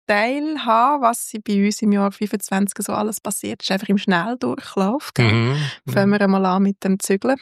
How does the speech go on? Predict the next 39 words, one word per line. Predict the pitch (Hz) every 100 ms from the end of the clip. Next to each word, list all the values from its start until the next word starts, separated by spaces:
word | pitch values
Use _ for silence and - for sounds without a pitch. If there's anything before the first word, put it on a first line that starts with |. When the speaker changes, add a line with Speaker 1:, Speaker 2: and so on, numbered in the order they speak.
| -
Speaker 1:
Wir | 220
sind | 208 190 196
ja | 196 202
Speaker 2:
Oh |
Speaker 1:
mit | 202 208
Speaker 2:
ja. | 208
Speaker 1:
unserer | 208 208 202
Praxis | 196 185 214 - - 220 208
und | 214 254
mit | 226 -
unserem | 226 226 226
Heim | 208 214 240 - - - _
auf | 208 -
die |
Zofingen | - 208 208 262 285
gezügelt, | - 254 254 285 330 - - -
Anfang | 220 240 254 254
Speaker 2:
Mhm. |
Speaker 1:
Jahr. | 240 208 247 311 -
Das | 202 208
Speaker 2:
Mhm. | 220
Speaker 1:
ist, | 208 -
äh, | 196 190 196 196 - _ _
etwas | - 202 214 -
gewesen, | - 202
wo | 196 190 185 - _ _ _ _ -
viel | 262 269
Freude | 202 185 254
gemacht | 262 262 - -
hat, | 269 - - - _ -
aber | 196 190 202
natürlich | 196 185 185 190
auch | 180
extrem | 170 - 190 180 180 175 175
Energie, | - 180 180 180 180 185
Ressourcen, | 190 185 - 185 - - 175 170 180 - _ _ _ _ _ -
äh, | 185 180 185
und | 180 190
Veränderungen | 196 170 180 202 214 202 202